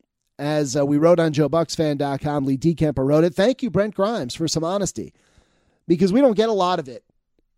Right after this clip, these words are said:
covering football, covering the N F L. Players cover stuff up 'cause that's what they do, and things are tight-lipped.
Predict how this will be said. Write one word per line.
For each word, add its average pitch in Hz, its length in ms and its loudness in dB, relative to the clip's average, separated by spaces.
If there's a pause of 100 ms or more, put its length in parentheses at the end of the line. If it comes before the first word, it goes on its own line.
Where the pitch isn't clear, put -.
(340)
covering 160 680 2 (460)
football, - 560 0 (240)
covering 156 420 4
the 147 120 0
N 143 100 0
F 131 160 -8
L. 98 240 -12 (760)
Players 202 440 4
cover 190 300 4
stuff 185 360 0
up 180 200 0
'cause 156 160 2
that's 156 220 0
what 170 140 0
they 147 140 0
do, 220 400 4
and 156 220 -2
things 175 240 -2
are 151 80 -4
tight-lipped. 175 600 -4